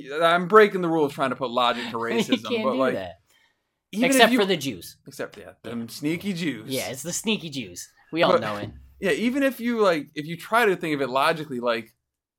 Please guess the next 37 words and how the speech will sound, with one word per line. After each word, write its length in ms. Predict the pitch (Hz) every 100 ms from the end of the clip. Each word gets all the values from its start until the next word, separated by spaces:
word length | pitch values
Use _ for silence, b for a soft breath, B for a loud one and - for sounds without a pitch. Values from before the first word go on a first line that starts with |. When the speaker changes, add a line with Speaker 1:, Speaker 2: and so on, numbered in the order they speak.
| _
Speaker 1:
his 180 | - 160
whole 220 | - 254
motive, 360 | 196 185 185 131
like, 160 | 120
feeds 400 | - - 190 170
into 200 | 156 165
your 160 | 120 113
racist 460 | 117 123 120 110 -
fears. 400 | 107 76 80 -
Speaker 2:
Yeah, 360 | 202 359 175 -
exactly. 580 | 147 240 381 - 196
I 140 | 113 202
don't, 160 | 226 214
I 140 | 208
really, 300 | 190 277 214
it's 160 | 185 175
like, 180 | 139 151
"Oh, 160 | 151
yeah, 160 | 139 151
you're 160 | 123
right. 160 | 139 147
The 80 | -
black 220 | 147 143
people 220 | 160 151
are 100 | 165 139
terrible 440 | - 123 110 117
and 120 | 123
they 60 | 131
wanna 220 | 127 143
arm 240 | 131 127 120
themselves 400 | 123 113 127 113
Speaker 1:
Yeah. 120 | 147
Speaker 2:
against 240 | 120 113
us." 140 | 104 -
Like, 120 | 131 135
I 60 |
don't, 100 | 147